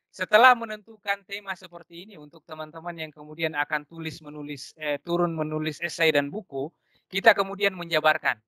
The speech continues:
Saya biasanya memulai peta pemikiran tulisan itu hanya dengan tiga kerangka saja. Kerangka yang pertama itu saya sering sebut sebagai prolog atau pengantar.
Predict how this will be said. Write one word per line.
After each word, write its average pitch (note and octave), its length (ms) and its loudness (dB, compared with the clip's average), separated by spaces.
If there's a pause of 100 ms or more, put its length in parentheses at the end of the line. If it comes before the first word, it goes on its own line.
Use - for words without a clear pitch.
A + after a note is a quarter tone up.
(180)
Saya F#3+ 480 8
biasanya G3 800 -4
memulai F#3+ 640 -4
peta F#3 320 -4
pemikiran F3 640 -2
tulisan F3 400 -4
itu D#3 320 -14
hanya G#3+ 320 2
dengan F#3 320 -4 (240)
tiga F#3+ 560 2 (240)
kerangka F3+ 480 4
saja. D#3+ 320 -4 (560)
Kerangka A3 400 4
yang A3 160 -2
pertama G3 480 -6
itu A#3 240 -20
saya A#3 160 -12
sering G#3+ 400 -16
sebut G3+ 320 -14
sebagai F3+ 640 -4
prolog G#3 320 0
atau E3 240 -2
pengantar. E3 560 0